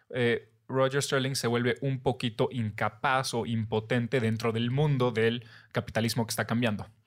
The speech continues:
Entonces, él no le queda más que volverse un boomer, ¿no? O sea, le, no, no, no, no entiende nada de lo que está pasando y le vale madres. Y,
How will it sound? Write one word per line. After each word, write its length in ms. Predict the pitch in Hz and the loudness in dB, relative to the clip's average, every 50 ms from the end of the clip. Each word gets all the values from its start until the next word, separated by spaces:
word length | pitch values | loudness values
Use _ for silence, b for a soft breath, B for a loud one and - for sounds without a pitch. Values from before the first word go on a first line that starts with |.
| b b b b b b b | b b b b b b b
Entonces, 340 | _ - 123 131 131 - | _ 0 2 2 2 2
él 160 | 147 143 143 143 | 2 2 4 4
no 140 | 143 143 | 4 4
le 160 | 139 135 127 - | 4 2 2 2
queda 240 | 139 127 120 123 | 2 2 2 2
más 180 | 120 117 107 - | 2 0 0 0
que 80 | - 117 | -2 0
volverse 800 | 107 110 110 110 117 113 110 - 123 113 110 104 101 101 101 - B B B B B B - - | 2 2 2 2 2 0 0 0 0 0 0 0 -2 -4 -8 -12 B B B B B B -14 -4
un 180 | - 165 151 139 | 0 2 4 6
boomer, 320 | 143 143 135 113 104 98 | 6 6 4 2 0 0
¿no? 160 | 104 113 151 165 | 0 -2 -2 0
O 100 | - 131 | -2 0
sea, 160 | - - 110 107 | 2 2 2 2
le, 220 | 110 107 - - - - | 2 0 -2 -4 -6 -6
no, 120 | 120 110 | -4 -4
no, 160 | 113 123 110 - | -2 -4 -4 0
no, 140 | 139 131 - - | 0 0 0 2
no 80 | 143 147 | 2 2
entiende 420 | 156 147 156 160 151 156 151 151 | 2 4 2 2 2 4 4 4
nada 220 | 147 147 151 147 | 4 6 6 6
de 60 | 139 123 | 6 4
lo 80 | 123 | 4
que 40 | 117 | 2
está 160 | - - 147 | 2 0 2
pasando 320 | - 139 120 135 135 139 135 | 2 2 2 2 2 2 2
y 40 | |
le 60 | 120 117 | 2 4
vale 160 | 120 123 131 | 2 2 2
madres. 280 | 139 143 127 107 B B B B B B B B B B B B | 2 2 2 0 B B B B B B B B B B B B
Y, 200 | 160 151 139 | 0 2 2